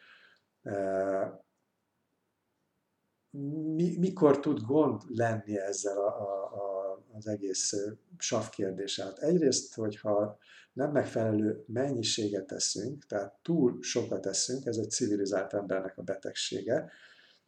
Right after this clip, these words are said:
ö, tehát túlságosan sok, ö,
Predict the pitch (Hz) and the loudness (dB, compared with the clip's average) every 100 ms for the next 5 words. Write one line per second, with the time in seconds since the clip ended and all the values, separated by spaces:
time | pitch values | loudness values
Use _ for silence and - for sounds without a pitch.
0 | _ - 101 95 95 95 110 - _ _ | _ -10 -4 -2 0 0 -4 -8 _ _
1 | _ _ _ - 113 - - - 160 175 | _ _ _ -8 -8 -8 -20 0 6 6
2 | - 110 104 110 - 110 110 - - 127 | 6 6 4 2 0 0 -2 -2 2 2
3 | 120 - _ _ - 117 107 101 | 2 -8 _ _ -14 -8 -6 -6